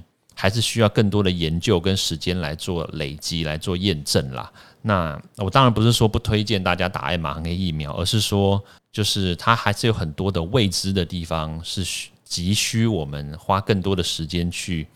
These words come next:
做研究，然后做讨论的。好，那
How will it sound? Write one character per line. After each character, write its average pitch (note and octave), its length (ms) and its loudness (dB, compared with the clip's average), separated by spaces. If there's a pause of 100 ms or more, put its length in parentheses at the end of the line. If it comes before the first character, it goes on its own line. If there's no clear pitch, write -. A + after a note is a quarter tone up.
(220)
做 F2+ 200 2
研 D#2+ 300 -2
究， F2+ 260 4
然 D2+ 140 -2
后 E2+ 140 -2
做 E2 420 -4
讨 B1+ 220 -6
论 D#2 320 2
的。 C2+ 120 -10 (300)
好， F2 240 6 (180)
那 D#3 380 8